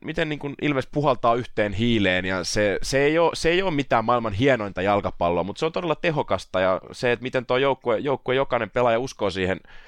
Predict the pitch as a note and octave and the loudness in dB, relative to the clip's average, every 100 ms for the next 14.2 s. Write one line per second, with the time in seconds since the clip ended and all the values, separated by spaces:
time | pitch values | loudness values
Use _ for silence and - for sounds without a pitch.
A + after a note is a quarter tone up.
0 | - - - G2+ G2 G2 G#2+ - G2+ F#2 | -20 -20 -4 -2 0 0 0 0 -2 -4
1 | - G#2+ - G2 F2 G#2+ - F#2+ F2+ F#2 | -4 -4 -2 -4 0 -2 0 -4 0 2
2 | F#2 - G1+ G#2 G2 G2+ G2 - - - | 2 -2 -6 -6 -6 -8 -8 -12 -16 -18
3 | - - - - - - A#2+ C3+ D#3+ - | -18 -20 -20 -20 -6 -4 -2 -2 -2 -2
4 | B2+ C#3 A#2+ B2 B2 C3 B2+ B2+ A#2+ A#2 | -2 -2 0 0 0 -2 -2 -2 -2 -4
5 | - C3 A#2+ B2 C3+ C3 A#2 - G#2 G#2+ | 0 2 2 0 0 2 0 -2 -8 -4
6 | A#2 F#2 C3 A#2 D3 - D3+ D#3 E3 D3+ | -2 0 0 -2 -10 -8 -4 0 0 -2
7 | D3 D3+ - D#3 D#3 C#3+ C#3+ C#3 D3 D#3+ | -2 -6 -4 -2 -2 -2 -2 0 2 2
8 | - G#2 G2+ G#2+ - G2+ A2 G#2+ A#2 G#2+ | 0 -2 0 0 -2 -4 -2 0 0 2
9 | G2+ A2 A#2 C#3 B2+ A2+ G#2+ A2+ A2+ A#2 | 2 2 2 2 4 4 2 0 0 -2
10 | A#2 G2+ F#2+ G2+ G#2 G2+ G2 F2+ - _ | 0 0 0 -2 0 2 0 -4 -10 _
11 | - - - A2 G#2 F#2+ - G2+ G2 F#2+ | -20 -20 -2 0 0 -4 0 2 4 2
12 | F#2+ G2 F#2+ F#2+ - - - - G#2+ G#2 | 2 0 -2 -4 -6 -12 -12 0 2 4
13 | G#2 G#2+ G2+ G2 F#2+ F#2+ F#2+ F#2+ F#2+ G2 | 4 4 2 -4 0 2 2 2 2 2
14 | G2 | 2